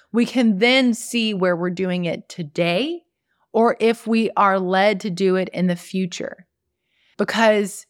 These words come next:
that is where we can then pause long enough to make decisions that are in alignment with our soul. Because remember,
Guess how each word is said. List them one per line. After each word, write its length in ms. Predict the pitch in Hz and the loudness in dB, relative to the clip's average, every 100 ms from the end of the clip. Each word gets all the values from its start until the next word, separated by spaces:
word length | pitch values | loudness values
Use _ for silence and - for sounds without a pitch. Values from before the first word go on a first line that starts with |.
| _ | _
that 400 | 175 214 233 269 | -4 0 2 2
is 180 | 285 220 | 0 -2
where 540 | 190 202 170 175 254 - _ _ _ | 0 2 4 2 -2 -10 _ _ _
we 160 | 202 220 | 0 0
can 300 | - 247 214 | 2 2 4
then 440 | 214 226 226 214 - _ _ _ _ | 4 4 2 -2 -8 _ _ _ _
pause 760 | - 269 277 226 190 180 180 - _ _ - | -2 6 8 8 4 0 -8 -20 _ _ -6
long 400 | 185 220 294 349 | 2 4 4 4
enough 540 | 311 - - - - _ _ _ - | 0 -2 -8 -18 -20 _ _ _ 0
to 120 | 233 | 2
make 260 | 220 220 | 4 2
decisions 800 | 226 226 - 233 190 185 175 170 _ _ | -2 -4 -2 -2 0 -2 -4 -8 _ _
that 200 | 214 202 | 0 2
are 320 | 196 190 185 185 _ - | 2 2 0 -6 _ -4
in 100 | 208 | 0
alignment 640 | 202 196 185 190 196 - | 2 2 2 0 -2 -4
with 180 | 175 175 | -4 -2
our 140 | 175 | -4
soul. 500 | 175 - 160 - - _ _ - | -4 -6 -6 -6 -12 _ _ -4
Because 260 | 220 269 | 2 4
remember, 560 | 269 285 370 220 151 - | 4 2 4 2 0 -4